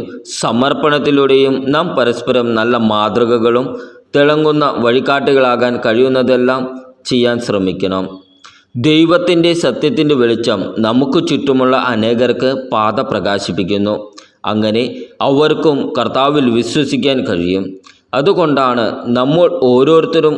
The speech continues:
എല്ലായ്പ്പോഴും കർത്താവിനെ പി-, എങ്ങനെ പിന്തുടരുന്നു എന്നതിൽ ആത്മാർത്ഥതയും ഉള്ളവരായിരിക്കണം. നമ്മുടെ ജീവിതത്തിൽ ഓരോ നിമിഷങ്ങളിലും നമ്മുടെ എല്ലാ പ്രവർത്തനങ്ങളിലും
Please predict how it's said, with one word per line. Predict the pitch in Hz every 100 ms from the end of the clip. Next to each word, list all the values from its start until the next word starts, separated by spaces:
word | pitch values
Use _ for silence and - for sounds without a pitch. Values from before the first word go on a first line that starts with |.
| -
എല്ലായ്പ്പോഴും | 110 113 123 151 165 156 139 127 113
കർത്താവിനെ | 120 104 123 135 147 156
പി-, | 151 143 -
എങ്ങനെ | 117 131 165 180
പിന്തുടരുന്നു | 175 156 131 139 135 127 135 139 113
എന്നതിൽ | 113 120 113 110 80 - - - 98
ആത്മാർത്ഥതയും | 110 - 143 147 143 147 135 139 135 135 139 - _ _ _ _ _ -
ഉള്ളവരായിരിക്കണം. | 127 123 117 107 95 92 - 98 95 95 - - _ _ _ _ 123
നമ്മുടെ | 127 151 170 180
ജീവിതത്തിൽ | 143 147 151 156 147 160 160 151
ഓരോ | 117 127 156
നിമിഷങ്ങളിലും | 143 120 131 143 127 113 98 90 - - - _ 120
നമ്മുടെ | 123 127 135 139 -
എല്ലാ | 110 127 143 135 147
പ്രവർത്തനങ്ങളിലും | - 120 143 143 151 139 131 127 123 120